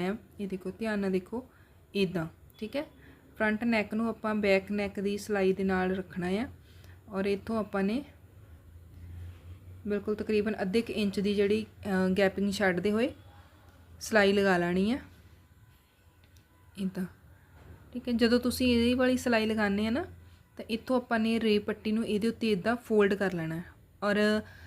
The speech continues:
ਜੋ ਆਪਾਂ ਸਾਈਡ ਤੋਂ ਮੋਢੇ ਵਾਲੀ ਸਾਈਡ ਤੋਂ ਆਪਾਂ ਅੱਧੇ ਕੁ ਇੰਚ ਦਾ ਸ਼ੁਰੂ ਕਰਦੇ ਆ ਨਾ, ਤੇ ਗਲੇ ਕੋਲ ਆ ਕੇ ਹਲਕਾ ਜਿਹਾ ਤੁਸੀਂ ਇੱਕ ਅੱਧਾ ਪੁਆਇੰਟ ਜਿਹੜਾ ਹੈ ਵਧਾ ਲਿਆ ਕਰੋ ਸਿਲਾਈ। ਉਹਦੇ ਨਾਲ ਕੀ ਹੈ, ਜਿਹੜੇ ਗਲੇ ਡਿੱਗਦੇ ਆ ਸਾਈਡਾਂ ਨੂੰ,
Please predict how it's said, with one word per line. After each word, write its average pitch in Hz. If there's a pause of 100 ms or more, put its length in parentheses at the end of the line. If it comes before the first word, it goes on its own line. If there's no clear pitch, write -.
(180)
ਜੋ 226
ਆਪਾਂ 233
ਸਾਈਡ 208 (100)
ਤੋਂ 226
ਮੋਢੇ 208
ਵਾਲੀ 233
ਸਾਈਡ 214
ਤੋਂ 220
ਆਪਾਂ 220
ਅੱਧੇ 202
ਕੁ 240
ਇੰਚ 226
ਦਾ 220
ਸ਼ੁਰੂ 220
ਕਰਦੇ 214
ਆ -
ਨਾ, 294 (640)
ਤੇ 240 (140)
ਗਲੇ 214
ਕੋਲ 247
ਆ 233
ਕੇ 254
ਹਲਕਾ 285
ਜਿਹਾ 247
ਤੁਸੀਂ 240
ਇੱਕ -
ਅੱਧਾ 226
ਪੁਆਇੰਟ 220
ਜਿਹੜਾ 214
ਹੈ 254
ਵਧਾ 254
ਲਿਆ 202
ਕਰੋ 185
ਸਿਲਾਈ। 208
ਉਹਦੇ 220
ਨਾਲ 262
ਕੀ 240
ਹੈ, 240
ਜਿਹੜੇ 254 (100)
ਗਲੇ 202
ਡਿੱਗਦੇ 196
ਆ 233
ਸਾਈਡਾਂ 190
ਨੂੰ, 196